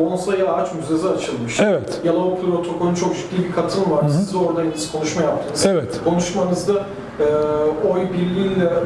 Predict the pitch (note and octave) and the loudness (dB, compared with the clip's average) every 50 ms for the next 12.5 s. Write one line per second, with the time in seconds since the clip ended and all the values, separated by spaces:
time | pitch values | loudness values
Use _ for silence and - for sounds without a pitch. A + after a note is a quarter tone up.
0 | F3 F3 F3 - - - - - - - F3 E3+ D#3+ E3 E3 D#3+ D#3+ D#3+ D#3 D3+ | 0 0 0 0 -2 -4 -4 -6 -4 -2 0 0 2 2 2 2 2 2 2 0
1 | D3+ D3+ D3 C#3+ C#3+ D#3+ D#3+ D#3 D3+ D#3 D#3 D#3 G#3 G#3+ G3+ D#3+ B2+ - - - | 0 0 0 2 2 2 4 4 4 2 4 4 4 4 4 2 0 -2 -4 -4
2 | D#3 D#3+ D#3 - - D3+ D3 C#3+ D#3 D#3+ D#3 C#3+ C#3 C#3 - E3 D#3+ D#3+ G3 G3 | -4 -4 -4 -2 -4 -4 -4 -2 -2 -2 0 0 0 0 0 2 4 4 4 4
3 | F3+ D3 A#2 - D#3 D3 - - D#3 D3+ E3+ B3 A3 - - G#3 G3+ G3 - E3+ | 2 0 0 -2 -4 -4 -4 -4 -4 -2 -2 0 -2 0 0 0 0 0 0 0
4 | D#3+ - F#3+ F3+ F3+ F3+ E3 D3+ - - - - - C#3 - G3 G3 E3 B2+ - | 0 0 0 -2 -2 0 -2 -2 -2 -4 -8 -6 -2 2 2 4 4 2 2 0
5 | - - - C#3+ C#3+ C#3+ - - G3+ F#3+ D#3 B2 - C#3 C#3 C3+ C3+ - G#3+ G#3 | -2 -2 0 2 0 2 2 2 2 2 2 0 -2 -2 -2 -2 -2 -2 -2 -4
6 | - - - - - E3+ F3 - - - F#3+ G3+ G#3+ G#3+ G#3 - - G3+ F3+ E3 | -4 -6 -8 -4 -2 0 0 2 2 0 0 0 0 0 -2 -4 -4 -2 0 0
7 | D#3+ D#3+ D#3 D#3+ E3+ F3+ F#3 - A3+ A#3 A3 F#3+ - - - D#3+ E3 E3 F3+ F#3 | 0 0 2 0 0 0 2 2 2 2 2 2 0 -2 0 0 0 2 2 2
8 | F#3 F3+ E3+ E3+ - - - F3 F3 F3 F3 E3+ - F#3 F#3 F3 - - G3+ F3+ | 2 2 2 0 0 -2 -4 -6 -6 -6 -4 -4 -4 -2 -2 0 0 2 2 2
9 | F#3 G3+ G3+ G3+ F#3+ D#3+ D#3+ D#3 - A#3+ B3+ - - - - - - G#3+ G#3 - | 2 2 2 2 0 -2 -2 -2 -2 -2 -2 -4 -6 -10 -10 -4 -2 -2 0 2
10 | G3+ G3 - F#3+ G3 F#3+ F#3 F#3+ F#3+ F#3 G3+ G3+ G3+ G#3+ D#4 D4+ - G#3+ D4 - | 2 0 2 2 2 2 2 2 0 0 0 2 4 4 4 4 4 4 4 4
11 | - - - D#4 F#4 F4+ F4+ - - - C4+ A#3 F3+ E3+ - A#3 G#3 G3 F3+ D3 | 2 2 2 2 2 0 0 0 2 2 2 2 0 0 0 2 2 4 2 2
12 | E3+ F#3+ G#3+ A#3+ B3 B3 B3 B3 A#3 | 2 2 2 2 2 2 2 2 2